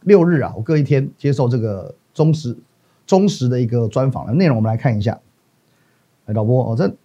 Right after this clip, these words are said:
字有点长哦，我们尽可能的把重点，哦，跟各位说明一下。我说呢，这是资金行情，资金行情。那先看标好了，慌了，又杀一根黑 K，哦，长黑。这讲的是礼拜五，上周五。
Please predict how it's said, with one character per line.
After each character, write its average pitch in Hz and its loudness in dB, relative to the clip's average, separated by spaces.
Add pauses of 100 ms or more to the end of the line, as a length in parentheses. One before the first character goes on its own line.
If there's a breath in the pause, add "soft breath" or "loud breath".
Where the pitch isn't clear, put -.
(300)
字 185 -2
有 151 4
点 123 2
长 90 -8
哦， 101 -4
我 101 -6
们 117 -2
尽 160 -2
可 110 0
能 104 -2
的 113 0
把 101 -4
重 143 -2
点， 104 -4 (460)
哦， 104 -10
跟 123 -4
各 147 0
位 135 4
说 147 0
明 123 2
一 - 2
下。 113 2 (220)
我 - -4
说 196 4
呢， 190 4
这 190 4
是 185 4
资 165 0
金 170 4
行 120 2
情， 98 -4 (600)
资 147 -4
金 165 2
行 110 -2
情。 104 -2
那 160 4
先 175 2
看 175 4
标 151 6
好 101 2
了， 98 -10 (1300)
慌 196 4
了， 127 4
又 180 6
杀 156 6
一 160 4
根 156 4
黑 139 6
K， 131 2 (180)
哦， 104 -6
长 120 0
黑。 135 2 (320 soft breath)
这 160 4
讲 135 4
的 120 2
是 139 0
礼 117 2
拜 120 4
五， 127 -8
上 135 -2
周 120 2
五。 104 -4